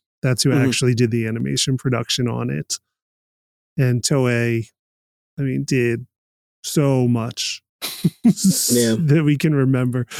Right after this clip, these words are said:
Speaker 1: Transformers, most notably. Um,
Speaker 2: Mm-hmm.
Speaker 3: Mm-hmm.
Speaker 1: G one Headmasters, that whole era.
Speaker 2: Did they do the credits to Defenders of the Earth?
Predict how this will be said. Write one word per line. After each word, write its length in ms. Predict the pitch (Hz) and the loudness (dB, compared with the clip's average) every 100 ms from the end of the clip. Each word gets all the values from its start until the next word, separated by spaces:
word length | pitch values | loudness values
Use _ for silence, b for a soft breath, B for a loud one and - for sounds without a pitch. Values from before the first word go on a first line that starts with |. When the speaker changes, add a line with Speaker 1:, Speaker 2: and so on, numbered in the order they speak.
| 156 | -6
Speaker 1:
Transformers, 640 | - 220 185 190 180 175 156 | 0 2 2 4 4 4 4
most 240 | 143 120 | 2 2
notably. 560 | 131 117 110 120 113 - - | 2 2 0 -2 -6 -10 -8
Um, 80 | 131 | -4
Speaker 2:
Mm-hmm. 440 | 117 117 117 139 120 | -2 0 2 2 2
Speaker 3:
Mm-hmm. 220 | 104 101 107 _ _ _ _ _ _ _ | 0 -6 -10 _ _ _ _ _ _ _
Speaker 1:
G 220 | - 135 127 | -2 0 2
one 360 | 120 120 117 | 2 0 0
Headmasters, 840 | 113 113 110 117 113 - 123 117 113 | 0 -2 -2 -2 -2 -4 -4 -4 -4
that 180 | 117 | -4
whole 220 | 120 117 - | -4 -4 -4
era. 480 | 120 113 113 117 - _ _ _ _ _ _ | -4 -4 -4 -6 -10 _ _ _ _ _ _
Speaker 2:
Did 120 | - | -2
they 100 | 175 | 0
do 200 | 240 277 | 2 4
the 140 | 254 170 | 4 0
credits 920 | - - - 143 156 196 - - - _ _ | -2 -8 -2 0 2 0 -2 -4 -6 _ _
to 280 | - 156 156 | 2 4 4
Defenders 500 | 143 147 - 143 151 | 2 0 2 4 4
of 100 | 147 | 4
the 140 | 131 123 | 4 4
Earth? 320 | 143 - - | 2 -4 -12